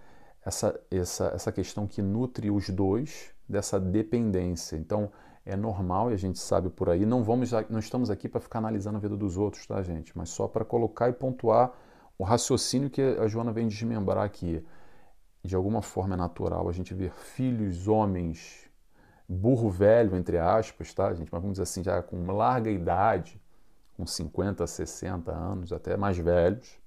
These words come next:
quarenta e pra cima, ainda com a mamãe, debaixo do, da asa da mamãe.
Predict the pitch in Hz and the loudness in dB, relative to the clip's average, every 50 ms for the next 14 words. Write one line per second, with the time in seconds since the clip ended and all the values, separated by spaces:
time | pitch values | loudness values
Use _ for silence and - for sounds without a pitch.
0 | - - - - - - 76 76 76 85 95 101 87 - 92 - - - - - | -20 -20 -20 -16 -10 -6 -4 -4 -2 0 -2 -2 -2 -4 -6 -4 -4 -4 -4 -4
1 | - - 90 92 98 101 110 110 - - _ - - - - - - - - - | -4 -4 -2 0 0 -2 -2 -4 -10 -16 _ -20 -20 -20 -20 -20 -20 -20 -20 -20
2 | - - - - - - 113 120 110 98 98 101 104 107 110 113 123 135 131 - | -20 -20 -20 -8 -2 0 0 2 2 2 0 0 0 0 0 0 -2 -2 -4 -8
3 | - - - - - - - - - - - 110 107 113 120 123 123 131 139 143 | -16 -20 -20 -20 -20 -20 -20 -20 -12 -6 -2 0 2 2 2 2 2 2 2 2
4 | 131 117 113 113 110 101 90 107 104 101 101 95 98 98 - - - 120 117 117 | 2 2 4 4 2 2 2 0 0 0 2 2 0 0 -2 -6 -8 -6 -4 -4
5 | 123 123 117 - - 156 - 107 117 117 120 101 95 98 98 107 104 110 117 127 | -4 -6 -8 -10 -12 -10 -4 0 2 4 6 6 4 4 2 2 0 2 2 2
6 | 131 123 107 104 104 101 87 82 80 | 2 2 0 0 0 0 -2 -2 -6